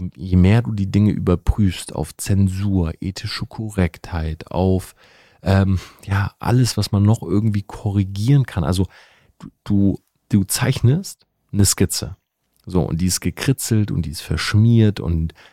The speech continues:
die ist nicht perfekt. So, und ich glaub, je mehr du dahin gehst mit so einem Lineal und versuchst, so die Linie nachzuzeichnen und zu radieren und so weiter, desto steriler wird es. Aber am Ende des Tages sind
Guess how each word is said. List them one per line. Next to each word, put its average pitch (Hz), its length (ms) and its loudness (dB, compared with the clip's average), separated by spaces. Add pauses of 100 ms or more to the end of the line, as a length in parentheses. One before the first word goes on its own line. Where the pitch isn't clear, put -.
(120)
die 92 60 -2
ist - 140 -6
nicht 90 180 0
perfekt. - 560 -2 (500)
So, - 160 -8
und - 240 -6
ich - 80 -14
glaub, 113 260 -2 (160)
je 95 240 2
mehr 101 340 4
du 143 120 -2
dahin 110 360 6
gehst 87 280 2
mit 85 140 -2
so - 80 -4
einem 85 100 2
Lineal 90 800 4
und 85 180 -12
versuchst, 101 520 -2
so 98 100 -4
die 87 160 0
Linie 98 380 4
nachzuzeichnen 92 1300 2
und 80 220 -2
zu - 160 -4
radieren 101 640 2
und 90 140 0
so 80 100 -4
weiter, 92 500 -2 (760)
desto - 240 -4
steriler 95 720 0
wird 90 200 0
es. - 340 -16 (920)
Aber 80 180 -2
am 71 120 -2
Ende 139 280 4
des 98 180 -6
Tages - 640 -8
sind 85 360 0